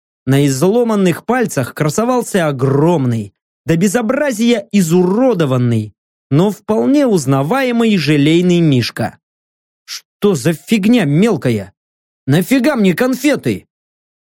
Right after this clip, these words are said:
«Это зелье регенерации», гордо заявила мелкая. «Я просто добавила в него желатин, немного подогрела и вот. Ешь давай».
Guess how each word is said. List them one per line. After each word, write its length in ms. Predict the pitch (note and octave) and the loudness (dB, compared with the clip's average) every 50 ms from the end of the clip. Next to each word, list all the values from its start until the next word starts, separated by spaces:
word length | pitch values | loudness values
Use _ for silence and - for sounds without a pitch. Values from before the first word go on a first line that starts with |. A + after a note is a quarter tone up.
| _ _ - | _ _ -6
«Это 520 | - D#4 D#4 D4+ D#4 D4+ D4+ D4 C#4+ B3 - _ _ _ - G#3+ | -2 -2 -2 0 0 0 0 0 0 -4 -8 _ _ _ -8 -8
зелье 680 | G3+ G3+ G#3+ D4 G4+ G4+ F4 C#4+ G#3+ G3 G3+ G3 G#3 | -6 -4 0 0 0 2 2 2 2 2 2 2 2
регенерации», 1300 | A#3+ C#4+ D#4 B3+ C4 E4 F4 F4 E4+ E4+ D#4+ F4 F#4+ G4+ G4 - - - - F#3 E3 D#3+ D3+ D3 - _ _ _ _ _ _ - | 2 2 2 2 2 2 2 2 2 0 0 0 -2 -2 -4 -8 -10 -4 0 0 2 2 0 0 -4 _ _ _ _ _ _ -12
гордо 480 | C#3 A#2+ C#3 G#3+ C#4 C#4+ C#4 G#3+ B3+ | -6 -2 0 2 2 0 0 -2 -4
заявила 560 | A#3 E3+ F#3 E3+ D#3 C#3 B2 C#3 E3+ F3 F3+ E3+ | -4 -2 0 0 0 0 2 0 2 2 2 0
мелкая. 640 | D3+ C#3 C3 A#2+ A2 - B2+ A#2+ A2+ A2+ G#2+ - _ _ _ _ _ _ _ _ _ _ _ _ - | 0 0 0 -2 -2 -2 -4 -4 -4 -4 -8 -12 _ _ _ _ _ _ _ _ _ _ _ _ -2
«Я 160 | G3 A#3+ D#4 | 0 0 0
просто 400 | D#4 - E4 E4+ E4 - - D#4+ | 0 0 -2 -2 -2 -2 -4 -4
добавила 560 | C4 B3 D#4+ - E4 G4 G#4+ F#4 F4 C#4 A3+ G#3+ | -2 -2 -2 -2 -2 -2 -2 0 0 0 0 0
в 80 | G3 | 2
него 240 | A#3 B3+ A#3+ A#3 - | 2 2 2 2 0
желатин, 760 | C4 B3 F#4 F#4+ G4+ G4 F#4+ - - G#3+ G3+ F#3+ F3+ E3+ D#3+ _ _ _ _ _ _ - | 0 2 2 2 2 0 -2 0 2 2 4 4 4 2 -2 _ _ _ _ _ _ -2
немного 440 | F#3+ A3+ B3 B3 B3 C4 B3+ A3+ B3 | 0 2 4 4 2 2 2 0 -2
подогрела 800 | B3 B3 B3 A3+ C4+ A#3+ B3 F#4 A4 A4+ G4+ D#4+ G#3 D#3 C#3 _ _ _ - | -2 -2 -2 -2 -2 0 0 0 2 2 2 0 0 -2 -4 _ _ _ 0
и 60 | G4 A4+ A#4 F#4+ | 0 2 2 -2
вот. 380 | A3+ F3 A3 D4 D#4 - _ _ _ _ _ _ _ _ _ _ _ _ _ _ - - | -2 0 0 0 -2 -4 _ _ _ _ _ _ _ _ _ _ _ _ _ _ -4 0
Ешь 380 | G#3+ C4+ F#4 G4 F#4+ D#4 B3 | 2 4 4 4 2 -2 0
давай». 540 | A#3 D#4+ D4 B3+ B3+ G#3+ F3 D3 C3+ B2+ | 0 0 0 0 0 -2 -2 -2 -4 -8